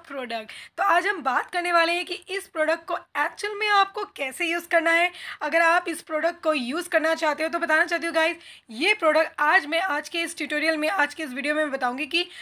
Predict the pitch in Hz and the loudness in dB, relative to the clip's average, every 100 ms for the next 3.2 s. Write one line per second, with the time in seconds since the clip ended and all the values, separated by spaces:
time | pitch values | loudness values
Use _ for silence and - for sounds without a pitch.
0 | - - 302 - - 392 427 - 302 294 | -2 4 4 2 -6 -4 -4 -4 -2 -2
1 | - 302 - 294 254 196 269 330 320 294 | -4 -8 2 2 2 -2 2 4 4 2
2 | - 285 269 277 254 285 - 294 285 294 | 0 -2 -4 -6 -2 -2 0 -2 -2 2
3 | 294 | 2